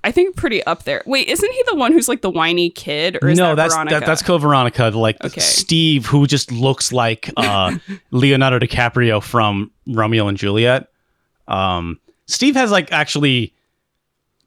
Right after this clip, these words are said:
Speaker 2: I wouldn't say a redeemable moment, but he, he
Speaker 1: Steve Burnside. <laughs>
Speaker 2: Burn-,
Speaker 1: That's
Speaker 2: oh,
Speaker 1: right.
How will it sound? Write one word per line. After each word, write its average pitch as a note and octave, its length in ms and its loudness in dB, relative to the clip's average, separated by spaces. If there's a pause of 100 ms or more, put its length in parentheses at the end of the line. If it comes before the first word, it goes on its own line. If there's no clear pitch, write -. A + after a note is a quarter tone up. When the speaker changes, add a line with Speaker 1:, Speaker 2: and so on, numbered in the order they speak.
(160)
Speaker 2:
I - 100 -14
wouldn't B2+ 180 0
say C#3 100 2
a B2+ 60 2
redeemable A2+ 680 0
moment, C#3 420 4
but C#3 140 0
he, C#3 60 -2
he - 40 -12 (180)
Speaker 1:
Steve A#3 580 -2
Burnside. G#3 600 0 (520)
<laughs> E4 240 -2
Speaker 2:
Burn-, D3 200 2
Speaker 1:
That's B3+ 140 4
Speaker 2:
oh, D#3+ 360 2
Speaker 1:
right. - 400 0